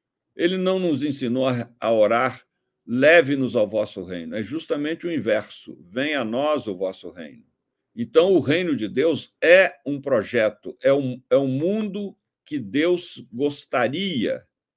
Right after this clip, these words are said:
que nós, seres humanos, vivêssemos. Um mundo de harmonia, um mundo de justiça, um mundo de paz.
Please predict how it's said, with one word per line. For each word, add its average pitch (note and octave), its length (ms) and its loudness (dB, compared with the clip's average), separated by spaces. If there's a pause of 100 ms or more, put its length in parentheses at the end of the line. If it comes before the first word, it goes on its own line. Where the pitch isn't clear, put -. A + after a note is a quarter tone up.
(160)
que D3 160 -6
nós, C#3+ 760 -4
seres C3 480 -2
humanos, C3+ 580 -4
vivêssemos. A2 1000 -4
Um B2 140 -4
mundo B2 300 -2
de A#2 100 0
harmonia, A#2 760 -4 (640)
um C#3 180 0
mundo D3 340 0
de A#2 160 -2
justiça, C3+ 720 -4
um C#3+ 60 -4
mundo C#3+ 280 -2
de C#3+ 120 -4
paz. - 680 -6